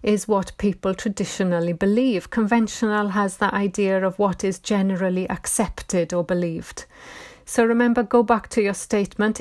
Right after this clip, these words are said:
"It is generally believed that large numbers of people were needed to build the pyramids." And it says,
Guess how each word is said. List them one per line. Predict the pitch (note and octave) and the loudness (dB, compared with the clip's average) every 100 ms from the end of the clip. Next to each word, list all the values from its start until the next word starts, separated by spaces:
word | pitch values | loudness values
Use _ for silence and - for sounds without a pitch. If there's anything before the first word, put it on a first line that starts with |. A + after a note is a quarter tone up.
| - | -2
"It | G#3 | 0
is | B3 B3+ - | 2 0 2
generally | B3 G#3+ G3+ G3 F#3+ | 0 2 0 0 -2
believed | F3+ F#3 F3+ F3+ - | 0 0 0 -2 -4
that | - - | -8 0
large | G3+ G3+ G#3 - | 2 2 0 -2
numbers | G3 F#3 F#3 F3+ - | -2 -2 -2 -4 -4
of | F#3 - | -8 -4
people | A3 G3 - C#4+ | -4 -2 -2 0
were | G#3+ | 0
needed | G3 G3 G3 F#3 G3 | 0 0 0 0 -2
to | F#3+ - A#3+ | -4 -6 -2
build | A3 F#3 F3 | 0 0 -2
the | F#3 | -6
pyramids." | - F#3 E3+ D#3+ - | -4 -4 -2 -6 -6
And | - F3+ | -6 -4
it | F3+ | -4
says, | - F#3+ F3+ - | -2 0 0 -4